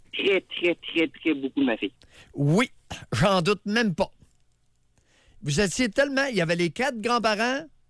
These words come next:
Speaker 2: vous é-, vous étiez six à vous, à vous occuper, à vous occuper d'elle. Est-ce que je me
Speaker 1: Oui.
Speaker 2: trompe ?
Speaker 1: Non.
Speaker 2: <clears throat> Y avait-tu une gardienne avec ça ?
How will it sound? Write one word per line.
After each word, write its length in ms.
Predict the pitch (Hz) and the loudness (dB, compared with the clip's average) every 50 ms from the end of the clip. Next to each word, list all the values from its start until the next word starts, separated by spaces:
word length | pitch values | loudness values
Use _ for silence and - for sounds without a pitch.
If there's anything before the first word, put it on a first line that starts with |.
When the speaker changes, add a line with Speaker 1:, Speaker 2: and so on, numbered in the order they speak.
| _ _ _ _ _ - | _ _ _ _ _ -8
Speaker 2:
vous 240 | - 165 156 131 214 | -6 -4 -2 0 0
é-, 100 | 226 - - | -2 -2 -2
vous 180 | 180 156 139 202 | -6 -4 -2 -2
étiez 320 | 202 151 - - 226 202 | -2 -4 -2 -2 -2 -2
six 640 | 175 - - - - 339 349 277 202 - - - - - | -2 -2 -4 -2 0 2 2 2 0 -2 -6 -10 -8 -4
à 80 | - 170 | -2 -2
vous, 100 | 165 170 | 0 0
à 180 | 175 156 175 170 | 0 0 0 0
vous 320 | 156 147 156 165 160 156 | 0 0 -2 -2 -2 -2
occuper, 380 | 170 151 - - - - 175 156 | -4 -6 -8 -10 -8 -6 -4 -2
à 180 | 123 139 151 151 | 0 0 0 2
vous 200 | 147 156 143 165 | 0 0 0 0
occuper 300 | 175 143 - - 180 165 | -2 -2 -2 -2 0 2
d'elle. 240 | 151 151 135 92 - _ _ _ _ _ _ _ _ _ - | 2 2 0 0 -6 _ _ _ _ _ _ _ _ _ -12
Est-ce 160 | - - - | -10 -8 -4
que 100 | - 240 | 0 0
je 80 | 226 180 | 2 2
me 60 | 214 226 | 2 2
Speaker 1:
Oui. 40 | 208 | 2
Speaker 2:
trompe ? 300 | - 240 226 175 131 - _ _ _ _ _ _ _ _ _ _ _ _ _ _ _ _ _ _ - | 2 2 2 0 -2 -6 _ _ _ _ _ _ _ _ _ _ _ _ _ _ _ _ _ _ -6
Speaker 1:
Non. 180 | 135 151 151 - _ _ _ _ _ _ _ - | -6 -6 -6 -8 _ _ _ _ _ _ _ -6
Speaker 2:
<clears throat> 120 | 165 - - 156 | -6 -2 -2 -2
Y 160 | 147 135 151 165 | -2 0 0 2
avait-tu 260 | 160 175 170 - 208 | 2 2 0 0 -2
une 100 | 208 196 | -2 0
gardienne 460 | 185 196 185 156 143 175 226 233 233 | 0 0 0 0 -2 -2 -2 0 -2
avec 180 | 226 214 202 175 | -2 -4 -4 -4
ça ? 240 | - 226 247 269 | -2 -4 -4 -4